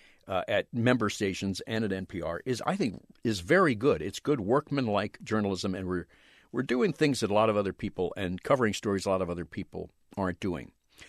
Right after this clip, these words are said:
But when we're at our best, locally and nationally, that's when you get great storytelling. Great storytelling, uh, is time-consuming. It's, it's handcrafted. Uh, it, it, it is not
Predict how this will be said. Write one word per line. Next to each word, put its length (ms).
But 140
when 180
we're 140
at 140
our 160
best, 520
locally 580
and 160
nationally, 600
that's 280
when 140
you 120
get 220
great 440
storytelling. 800
Great 240
storytelling, 800
uh, 260
is 160
time-consuming. 880
It's, 240
it's 160
handcrafted. 960
Uh, 280
it, 320
it, 320
it 120
is 160
not 300